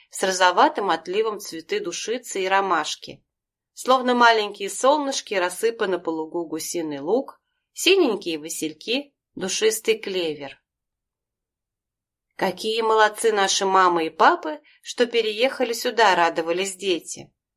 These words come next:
И не только полянки исследовали дети, но и лес.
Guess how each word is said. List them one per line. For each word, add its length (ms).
И 120
не 140
только 380
полянки 840
исследовали 720
дети, 580
но 200
и 200
лес. 500